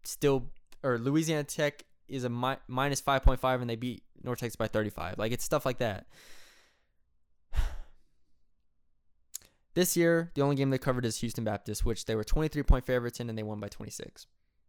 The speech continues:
Other than that, S M U, fourteen and a half point dogs, lost by thirty. One and a half point dogs to Southern Miss, lost by ten. Three point dogs, lost by twenty-eight to Charlotte.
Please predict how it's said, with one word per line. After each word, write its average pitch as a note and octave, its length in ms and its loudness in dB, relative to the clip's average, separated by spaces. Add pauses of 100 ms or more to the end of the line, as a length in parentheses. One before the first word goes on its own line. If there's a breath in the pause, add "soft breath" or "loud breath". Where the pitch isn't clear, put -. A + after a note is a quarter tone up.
(1160)
Other C3+ 180 2
than C#3 100 2
that, D3+ 280 4
S C3 240 0
M C3+ 80 0
U, C#3 320 2 (1040)
fourteen C#3+ 360 0
and - 60 0
a - 20 4
half C3 140 2
point B2+ 160 4
dogs, B2+ 260 2
lost A2 160 -2
by A2 120 2
thirty. G#2 320 -8 (420)
One C#3 200 2
and C#3 40 2
a C#3 40 2
half C3+ 180 2
point C3 140 2
dogs B2+ 200 2
to B2+ 100 -10
Southern B2 220 -2
Miss, B2+ 160 -4
lost A2+ 160 -8
by A2+ 80 -6
ten. A2 320 -12 (240)
Three D3 140 2
point C#3 180 4
dogs, C3 460 0 (380 soft breath)
lost A#2+ 180 -2
by B2 80 0
twenty-eight A2 300 -6
to - 60 -18
Charlotte. - 320 -18